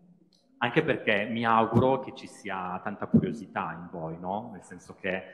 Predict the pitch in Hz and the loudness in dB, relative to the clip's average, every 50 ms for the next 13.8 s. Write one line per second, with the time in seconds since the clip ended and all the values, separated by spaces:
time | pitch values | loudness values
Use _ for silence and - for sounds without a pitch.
0 | - - - - - _ _ - 117 101 98 95 95 101 - - - 101 113 107 | -20 -20 -20 -20 -20 _ _ -2 0 0 2 2 2 0 0 -4 -4 -4 -2 -2
1 | - - - 117 - - 120 117 120 131 123 117 110 95 92 95 95 - 110 - | -2 -4 -8 -10 -8 -4 -2 0 0 0 -2 -4 -4 -4 -4 -4 -6 -10 -14 -16
2 | - - 110 101 98 98 95 95 98 - - 104 98 98 98 104 107 110 107 - | -12 -8 -6 -6 -4 -4 0 0 0 0 4 6 8 8 8 8 6 4 2 0
3 | - 92 92 95 95 92 - - 95 92 87 85 - - - 101 87 85 85 90 | -4 -2 -2 0 -2 -2 -4 -4 -4 -2 -2 -2 -4 0 2 2 2 2 -2 -4
4 | - 90 87 90 - - - - 107 - - 95 - - 101 98 95 95 - 92 | -6 -8 -8 -8 -10 -6 -2 -2 -2 -2 -2 -6 -6 -6 -4 -4 -4 -6 -6 -6
5 | 92 92 - - - 95 90 95 92 - - 101 95 92 90 92 92 95 95 104 | -8 -8 -8 -8 -8 -8 -6 -6 -8 -4 0 0 2 2 0 -2 -4 0 2 2
6 | 104 101 101 98 98 - - 104 110 123 - 101 - - 107 - - - 120 113 | 2 2 0 -2 -4 -2 -2 -2 -2 0 -2 -6 -6 -6 -10 -10 -8 -6 -4 -4
7 | 104 92 92 90 - - 95 92 92 92 - - - - - 104 104 101 - - | -4 -4 -6 -8 -6 -6 -6 -4 -4 -6 -8 -10 -12 -6 -2 0 0 0 0 -6
8 | 104 92 92 101 98 98 - - - - - - 90 - - - 98 92 92 - | -8 -6 0 0 0 0 0 -4 -10 -14 -12 -14 -14 -14 -12 -12 -10 -10 -10 -10
9 | - 113 95 92 90 90 90 - - - - 95 90 90 92 98 104 107 - - | -8 -8 -8 -6 -8 -8 -4 -4 -4 -2 -2 -4 -4 -4 -2 -2 -2 -2 -2 -8
10 | - - - - _ _ _ _ - _ 120 107 101 - - - 95 95 95 90 | -14 -18 -20 -20 _ _ _ _ -6 _ 4 4 6 6 6 4 2 2 -2 -4
11 | - - - - 85 82 85 - - - - _ _ _ _ _ - 120 135 135 | -6 -10 -8 -8 -8 -8 -8 -12 -18 -20 -20 _ _ _ _ _ -6 -6 -6 -2
12 | - 135 117 - 123 110 123 - - 131 117 110 - - - - 120 110 110 113 | -2 -4 -2 0 -2 -2 0 4 4 6 6 4 2 -2 -6 -6 -4 -2 -2 -2
13 | 117 - - 101 98 95 95 92 95 92 92 92 92 92 92 | -4 -6 -8 -8 -6 -4 -4 -4 -2 -2 -2 -2 -2 -4 -6